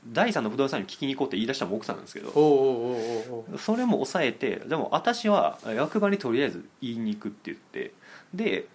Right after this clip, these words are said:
Speaker 1: 役場は一応、空き家バンクはマッチング以外もう知りませんみたいな建前だから、別に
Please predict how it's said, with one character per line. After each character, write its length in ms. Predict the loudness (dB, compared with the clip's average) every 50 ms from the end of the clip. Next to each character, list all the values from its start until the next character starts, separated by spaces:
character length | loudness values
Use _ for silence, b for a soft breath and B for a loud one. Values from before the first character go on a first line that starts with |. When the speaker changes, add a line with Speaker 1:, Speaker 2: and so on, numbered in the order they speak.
| _ _
Speaker 1:
役 240 | -2 -2 0 0 0
場 120 | 0 2
は 120 | 2 2 2
一 260 | 0 0 2 4 4
応、 140 | 6 6 4
空 100 | 2 0
き 140 | 2 0 2
家 120 | 2 2
バ 140 | 2 2 2
ン 100 | 2 0
ク 120 | 2 0
は 180 | 0 2 0 0
マ 140 | -2 -4 -6
ッ 40 | -6 -4
チ 140 | -2 -2
ン 80 | -2 0
グ 60 | 0
以 60 | 0
外 220 | 2 2 0 0 -4 -10 b b b b _ -4
も 320 | -4 -2 -2 -2 -6 -8 -12
う 20 | -8
知 140 | -6 -4
り 100 | -4 -2
ま 120 | -4 -4 -4
せ 160 | -2 -4 -2
ん 80 | -2 -2
み 80 | -4
た 100 | -4 -6
い 80 | -4 -4
な 200 | -6 -6 -8 -10 -8
建 260 | -10 -8 -4 -4 -2 0
前 340 | 0 0 0 -2 -4 -8 -14 _ -8
だ 80 | -6 -4
か 120 | -2 0
ら、 300 | 0 2 0 0 -2 -4 -12 B B B B B B -20 -20 _ -8
別 340 | -4 -2 -2 -2 0 2 2
に 220 | 2 2 0 -4